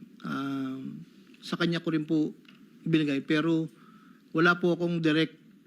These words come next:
na komunikasyon kay Senator Estrada at wala rin po akong, hindi po ako ang nag-, nagdadala, wala po kaming,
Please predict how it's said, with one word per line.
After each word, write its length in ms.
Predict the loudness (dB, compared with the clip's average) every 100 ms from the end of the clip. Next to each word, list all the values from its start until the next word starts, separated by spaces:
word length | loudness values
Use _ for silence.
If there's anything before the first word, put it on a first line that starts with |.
| -12 -8
na 80 |
komunikasyon 880 | -4 0 0 0 -2 0 -2 -4 -6 -8 -16 -20 -20 _ -20 -20 -20 -12
kay 560 | -8 -4 -4 -4 -8 -4
Senator 480 | -2 -2 -2 -4
Estrada 560 | -4 -2 0 2 0 -2 -6 -20 _ -20 -20 -20 -20 -20 -20 -16
at 80 | -6
wala 240 | 0 4 4
rin 160 | 2 2
po 160 | 0 0
akong, 480 | -2 -2 -4 -6 -10 -14 -20 -20 -2
hindi 100 | 0 4
po 160 | 4
ako 100 | 2 0
ang 120 | -2 -2
nag-, 280 | -4 -6 -12 -16 -18 -10
nagdadala, 560 | -2 0 4 4 2 0
wala 240 | 0 0
po 160 | 0 0
kaming, 640 | 0 0 -2 -2 -4 -8